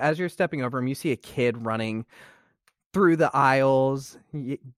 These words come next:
like, back, and you see his mom and dad yelling, "Sylvester, get back here!" And he, he kinda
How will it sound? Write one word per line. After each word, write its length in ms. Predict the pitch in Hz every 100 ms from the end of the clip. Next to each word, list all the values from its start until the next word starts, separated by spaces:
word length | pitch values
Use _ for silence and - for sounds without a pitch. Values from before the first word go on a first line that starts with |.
| -
like, 320 | 147 117 107
back, 240 | 135 139 143
and 80 |
you 60 | 131
see 160 | - 131
his 140 | 110
mom 380 | 110 117 120 120
and 100 | 113
dad 280 | 110 110 135
yelling, 160 | 123
"Sylvester, 480 | - 233 330 - 196
get 300 | 175 311 262 _
back 300 | - 208 180
here!" 320 | - 147 101 - - - -
And 100 | 135
he, 300 | 139 135 131
he 100 | 143
kinda 500 | - 147 135 117